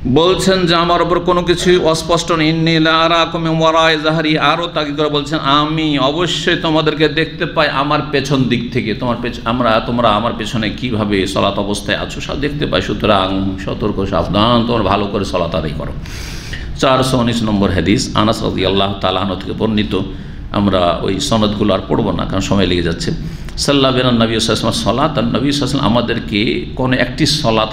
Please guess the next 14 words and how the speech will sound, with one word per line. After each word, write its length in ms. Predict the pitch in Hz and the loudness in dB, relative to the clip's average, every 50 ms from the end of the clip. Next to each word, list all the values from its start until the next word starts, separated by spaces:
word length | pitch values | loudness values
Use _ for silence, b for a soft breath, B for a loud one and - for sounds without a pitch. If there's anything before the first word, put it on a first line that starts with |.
| - - | -6 -2
পড়ালেন, 460 | 113 110 101 95 95 92 92 110 107 95 80 | 0 2 2 2 2 2 0 0 0 0 -2
মানে 240 | 82 95 107 110 - - - | -2 0 0 0 -2 -2 -2
এমামত 360 | 107 107 107 101 98 95 92 - | -2 0 0 0 0 -2 -2 -4
করলেন। 280 | - 90 85 80 80 80 82 - B B B B B B B B | -4 -2 -2 -2 -2 -4 -6 -6 B B B B B B B B
সাল্লার 500 | - - - - - 131 139 147 156 151 | -4 0 2 2 2 4 4 2 2 2
সেলা 540 | - - - - - 156 160 147 123 104 98 101 104 - - | 0 -2 -4 0 0 2 2 4 2 2 2 0 -2 -4 -2
প্রিপোজিশন 680 | 127 131 135 131 - 156 147 139 147 - - 131 104 85 76 - - - | 2 2 2 2 2 2 2 2 2 2 0 0 -2 -2 -6 -8 -6 -4
ইংলিশ 280 | 104 113 117 107 110 101 | -2 -2 0 0 -2 -2
গ্রামারে, 360 | 101 95 98 90 92 85 82 78 - B B B B B B B B B B 104 | -2 -2 0 0 0 -2 -4 -6 -8 B B B B B B B B B B 0
যদি 300 | 104 120 117 113 123 120 117 117 | 0 0 2 2 2 0 0 0
হারফে 420 | - - 123 120 120 - 147 139 | 0 0 0 0 2 0 0 0
জার 180 | 120 123 131 113 | 2 2 2 0
বা 260 | 98 87 87 120 143 | 0 0 0 0 2
আসে 460 | 185 151 143 143 139 - - 147 147 | 2 2 2 2 0 0 -2 -2 0